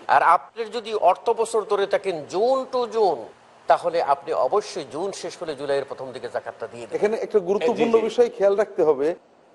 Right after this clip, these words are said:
Speaker 2: জাকাত ফরজ হয়,
Speaker 3: হিজরি বর্ষ
Speaker 2: আহ,
Speaker 3: অনুযায়ী।
Speaker 2: অর্থাৎ লুনার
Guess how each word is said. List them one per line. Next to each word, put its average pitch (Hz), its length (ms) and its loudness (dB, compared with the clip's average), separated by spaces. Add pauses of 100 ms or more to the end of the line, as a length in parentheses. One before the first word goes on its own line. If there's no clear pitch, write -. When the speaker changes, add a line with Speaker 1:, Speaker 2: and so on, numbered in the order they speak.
(140)
Speaker 2:
জাকাত 202 380 4 (140)
ফরজ 180 360 4
হয়, 220 440 2 (100)
Speaker 3:
হিজরি 156 260 -6
বর্ষ 135 180 4
Speaker 2:
আহ, 131 140 4
Speaker 3:
অনুযায়ী। 95 300 -6 (160)
Speaker 2:
অর্থাৎ 160 320 2 (640)
লুনার 226 540 2